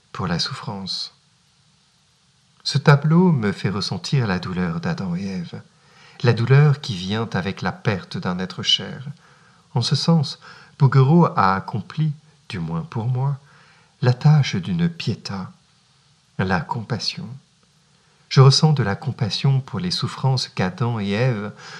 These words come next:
ont endurées et pour les grandes pertes que Bouguereau a subies. Par la composition, la couleur tamisée et l'émotion humaine, Bouguereau a créé une ambiance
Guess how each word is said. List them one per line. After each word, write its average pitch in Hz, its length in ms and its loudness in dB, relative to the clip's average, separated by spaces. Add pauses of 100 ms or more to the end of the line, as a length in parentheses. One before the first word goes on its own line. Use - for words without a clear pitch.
(180)
ont 135 180 4
endurées 127 540 4 (380)
et - 40 6
pour - 180 2
les 120 100 4
grandes 127 500 4 (160)
pertes - 560 -6
que - 80 -14 (100)
Bouguereau 85 460 -6
a 78 80 -6
subies. 98 440 -10 (1400)
Par 101 100 8
la 92 100 4
composition, 92 720 -4 (1000)
la 80 100 -2
couleur 92 500 -4
tamisée 104 800 -2
et 90 220 -4
l'émotion 90 480 -4
humaine, 110 460 0 (580)
Bouguereau 123 440 2
a 101 80 0
créé 104 340 -2
une 107 220 0
ambiance 104 520 -2